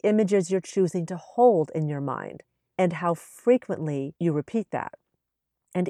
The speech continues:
easy does it. Try not to go at this with pure willpower alone,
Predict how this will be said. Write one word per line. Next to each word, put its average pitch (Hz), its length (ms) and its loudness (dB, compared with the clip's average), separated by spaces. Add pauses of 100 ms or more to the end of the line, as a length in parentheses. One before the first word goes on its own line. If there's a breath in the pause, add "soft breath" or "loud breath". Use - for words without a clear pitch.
easy 240 300 -2
does 180 300 -2
it. - 160 -6 (360)
Try 202 420 0
not 277 200 -2
to 240 80 -8
go 214 180 2
at 196 120 2
this 180 200 -2
with 170 140 -4
pure 165 240 2
willpower 151 540 0
alone, 135 480 -6